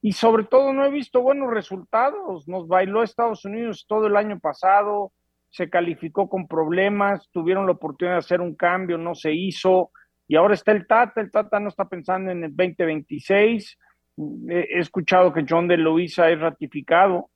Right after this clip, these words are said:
fuera de una catástrofe en el Mundial, quieren que siga para veinte veintiséis. Yo no veo cómo, ojalá como mexicano, si pienso con la cabeza, no veo a México avanzando, si pienso con el corazón, pues me encantaría que avance, ¿no?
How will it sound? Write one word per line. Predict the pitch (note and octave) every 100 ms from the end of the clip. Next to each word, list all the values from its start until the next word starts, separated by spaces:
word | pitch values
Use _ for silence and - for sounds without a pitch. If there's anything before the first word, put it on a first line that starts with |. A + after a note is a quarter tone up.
| _
fuera | - D#3
de | D3 C3+ C3+ _ _ -
una | D#3 D3
catástrofe | D3+ C3+ E3 D3 D3+ A#2+
en | C#3 C#3
el | C#3
Mundial, | C#3+ D3 E3 F3
quieren | D#3 D#3+ D3
que | C3
siga | D#3 D3+
para | - C#3+ C#3+
veinte | D#3+ D#3+ D3+
veintiséis. | D3 D#3 C#3 F#3 G3+ D#3+
Yo | F3
no | G#3 G#3
veo | G#3 G#3
cómo, | G#3 A3 G#3+ - -
ojalá | F3 - E3 F#3+ G#3+
como | G3 F#3
mexicano, | E3+ D#3 D3+ - G3 G#3 A3 _ _ _ _ _ _ _ A#3+
si | - D#3+
pienso | - F#3+ G3
con | F3 E3
la | D#3+ -
cabeza, | D#3 F3+ F3 G3+ F#3+ - _ _ -
no | D3+ - E3 E3+
veo | E3+ E3+
a |
México | E3+ - - D#3
avanzando, | D#3+ D#3 F#3 G#3 G#3+
si | D#3+
pienso | C#3 D#3+ E3 F3
con | D#3 D#3+
el | D3+
corazón, | E3+ D#3+ E3 F#3
pues | F#3+ D#3
me | D3
encantaría | C3+ C#3 C3+ C#3 C#3+
que | C#3+
avance, | C#3 D#3 - C3
¿no? | C3+ B2